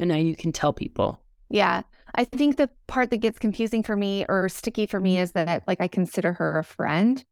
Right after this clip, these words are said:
Speaker 1: Mm.
Speaker 2: And so I'm like, where's the line of, like, "Okay, I'm doing this as a friend, but then I'm also, like,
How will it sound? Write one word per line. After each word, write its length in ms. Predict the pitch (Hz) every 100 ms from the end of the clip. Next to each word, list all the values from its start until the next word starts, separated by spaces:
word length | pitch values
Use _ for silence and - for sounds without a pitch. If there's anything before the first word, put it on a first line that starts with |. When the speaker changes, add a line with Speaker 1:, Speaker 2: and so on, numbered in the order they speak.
| _ _
Speaker 1:
Mm. 180 | 151 240 - _ _ _ _ _
Speaker 2:
And 180 | 208 202
so 200 | - 190
I'm 120 | 185
like, 280 | 185 175 -
where's 440 | 202 196 220 220 214
the 140 | 202
line 240 | 190 180 175
of, 60 | 165
like, 280 | 151 143 _ -
"Okay, 400 | - - 160 -
I'm 120 | 175
doing 200 | 175 180
this 160 | 170 175
as 100 | 170
a 40 |
friend, 440 | 165 - 165 135 -
but 100 | -
then 160 | 143
I'm 180 | 127 151
also, 360 | - - - -
like, 420 | - - -